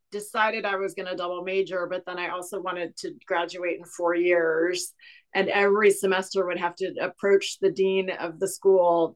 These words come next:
to sign my permission slip to take more than twenty-two hours of credits in a <laughs> semester. And he would look at me and say, "Amy, what are you doing?" And I would say, "I'm trying to get out of here in one piece."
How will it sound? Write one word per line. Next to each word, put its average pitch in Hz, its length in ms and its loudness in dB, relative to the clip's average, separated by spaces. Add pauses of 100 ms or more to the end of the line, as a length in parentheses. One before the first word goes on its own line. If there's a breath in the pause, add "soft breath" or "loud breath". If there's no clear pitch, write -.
to 180 160 -2
sign 196 340 0
my 180 300 0
permission 185 460 -4
slip - 280 -4
to 196 120 -8
take 185 260 -4
more 175 180 -4
than 180 140 -4
twenty-two 175 500 -6
hours 180 580 2 (120)
of 175 320 -2 (140)
credits 185 600 0 (140)
in 190 100 2
a 196 60 2
<laughs> 190 140 0
semester. 247 680 6
And 208 140 -2
he 208 80 -6
would 190 140 -6
look 202 180 -4
at 202 100 -4
me 185 240 -6
and 185 180 -8
say, 185 340 2
"Amy, 202 240 2
what 190 180 0
are 196 40 6
you 190 140 4
doing?" 185 400 2
And 180 100 -8
I 180 100 -8
would 175 120 -16
say, 196 120 -8
"I'm 190 100 -8
trying 208 180 -8
to 208 60 -10
get 208 100 -4
out 196 160 0
of 196 60 6
here 185 240 0 (720 loud breath)
in 220 120 0
one 220 200 2
piece." 240 640 -2